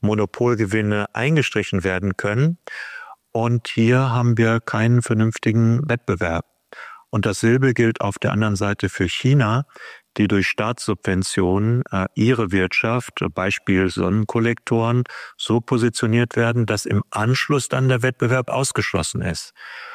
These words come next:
Und so werden letztlich die Zukunftsbereiche, ähm, systematisch von anderen übernommen, weil wir keine vernünftige Politik haben gegen Monopole aus dem Ausland. Ähm, da ist viel zu tun.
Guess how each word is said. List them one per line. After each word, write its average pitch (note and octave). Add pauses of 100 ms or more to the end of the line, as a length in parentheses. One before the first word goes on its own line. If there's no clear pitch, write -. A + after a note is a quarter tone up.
(220)
Und G2+
so A#2+
werden A#2+
letztlich A2
die G2+
Zukunftsbereiche, A#2+ (120)
ähm, G#2
systematisch A#2
von G#2
anderen G#2+
übernommen, F#2+ (500)
weil A2+
wir A2+
keine A2+
vernünftige G#2+
Politik G2+
haben G2+
gegen F#2+
Monopole G2
aus F#2+
dem F#2+ (200)
Ausland. F2+ (760)
Ähm, F#2
da G2+
ist A2
viel G#2+
zu -
tun. D3+